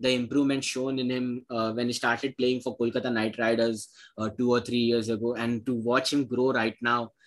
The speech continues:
he bowled really well in South Africa in the O D I series, and also bowled really well, uh, in the West Indies series, especially at the death overs. So I think that is really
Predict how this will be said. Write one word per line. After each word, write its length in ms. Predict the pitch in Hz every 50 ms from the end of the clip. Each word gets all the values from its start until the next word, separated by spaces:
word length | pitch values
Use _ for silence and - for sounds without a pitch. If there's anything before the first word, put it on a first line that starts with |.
| _ _ _ _ _ _ _ _ _ -
he 80 | 120
bowled 320 | 113 101 135 143 165 170 147
really 320 | 151 151 151 160 156 147
well 220 | 135 139 139 135
in 160 | 151 147 131 123
South 240 | - 123 110 -
Africa 420 | 127 123 120 127 127 113 127 123 120
in 140 | 117 113 113
the 100 | 117 117
O 100 | 113 117
D 140 | 120 120
I 60 | 120 117
series, 360 | 113 - 120 117 120 123 113
and 180 | 117 113 113 120 -
also 280 | 123 120 120 - 139
bowled 300 | 127 117 113 117 123 120
really 220 | 120 123 120 123 123
well, 280 | 113 113 110 113 117 113 _ _ _ _ _ _ _ -
uh, 440 | 110 113 113 110 113 110 110 110 107 -
in 160 | 135 127 127 120
the 60 | 123
West 220 | 123 120 - -
Indies 240 | 143 139 135 123 -
series, 220 | - 123 120 117
especially 440 | 120 117 - - 156 156 151 - 160
at 80 | 147 131
the 100 | 143 135
death 280 | 120 117 127 123 -
overs. 380 | 123 113 107 101 98 95 92 -
So 340 | - - 117 113 117 113 113
I 60 | 117
think 200 | 117 160 156 139
that 240 | 123 123 131 147 160
is 160 | 156 143 135
really 500 | 131 135 135 131 135 131 131 131 135 -